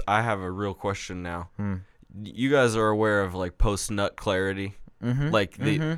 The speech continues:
Speaker 1: you know, like, right out, like, you're like, "Oh, I've got all these ideas," and then,
Speaker 2: Mm-hmm.
Speaker 1: like, you go jerk off about it, and you're
Speaker 2: Mm-hmm.
Speaker 1: like, "God, I'm so glad I didn't do any of those things."
Speaker 2: If you're about to pop the question,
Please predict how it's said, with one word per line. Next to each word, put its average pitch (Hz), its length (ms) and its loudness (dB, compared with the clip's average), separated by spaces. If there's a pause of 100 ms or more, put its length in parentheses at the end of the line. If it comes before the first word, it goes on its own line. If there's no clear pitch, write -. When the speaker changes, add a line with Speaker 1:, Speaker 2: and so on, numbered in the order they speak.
(160)
Speaker 1:
you 120 140 0
know, 104 260 2
like, 104 260 0
right 110 300 2
out, 107 140 2
like, 107 180 0
you're 110 100 2
like, 101 200 0
"Oh, 110 140 6
I've 104 200 4
got 110 160 6
all 107 100 6
these 104 200 -4
ideas," 98 520 0
and 95 140 -4
then, 95 120 0
Speaker 2:
Mm-hmm. 92 80 -2
Speaker 1:
like, 90 220 -4
you 101 80 -4
go 95 140 2
jerk 95 240 -6
off 95 220 2
about 104 320 2
it, 104 160 2
and 101 100 -2
you're 101 80 0
Speaker 2:
Mm-hmm. 98 80 2
Speaker 1:
like, 95 140 2
"God, 92 340 2 (140)
I'm 95 160 -2
so 95 180 -2
glad 92 220 0
I 92 80 0
didn't 90 180 -4
do 87 160 -4
any 87 140 -4
of 90 80 -4
those 92 240 -2
things." 87 340 -8
Speaker 2:
If 135 120 2
you're 175 60 6
about 180 200 4
to - 80 -4
pop 151 260 4
the 127 80 -4
question, 107 560 2